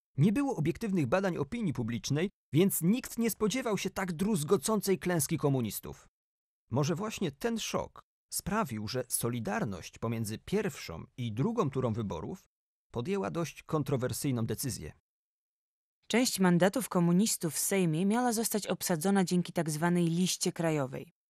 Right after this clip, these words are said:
Speaker 2: Znaleźli się na niej prominentni działacze P R L-u, których mandat był pewny, o ile nie zostaną oni skreśleni przez ponad pięćdziesiąt procent wyborców. Tak się jednak stało.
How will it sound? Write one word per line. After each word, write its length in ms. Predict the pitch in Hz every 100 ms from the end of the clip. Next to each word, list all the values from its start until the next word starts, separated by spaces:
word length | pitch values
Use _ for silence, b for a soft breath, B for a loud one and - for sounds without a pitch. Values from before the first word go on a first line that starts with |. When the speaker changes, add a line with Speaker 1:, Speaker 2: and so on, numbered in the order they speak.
| _ _ _
Speaker 2:
Znaleźli 460 | - 170 202 269 233
się 140 | 196
na 100 | 175
niej 160 | 180 180
prominentni 720 | - 170 165 180 214 - 208
działacze 380 | 180 170 170 175
P 160 | -
R 180 | 175 190
L-u, 280 | 160 131 - _ _ _
których 360 | - 160 156
mandat 380 | 175 170 190 185
był 160 | 165 170
pewny, 500 | - 202 143 131 113
o 140 | - 156
ile 200 | 175 208
nie 120 | 226
zostaną 440 | 220 - 208 208
oni 180 | 190 196
skreśleni 680 | - - - - 180 185 175 _
przez 240 | - 165 -
ponad 360 | 220 220 220
pięćdziesiąt 440 | - 185 156 175 -
procent 360 | 160 - 151
wyborców. 580 | 139 135 131 - 170 - _ _ _ _ -
Tak 180 | 123 -
się 140 | 143
jednak 280 | 139 156 175
stało. 400 | - 196 143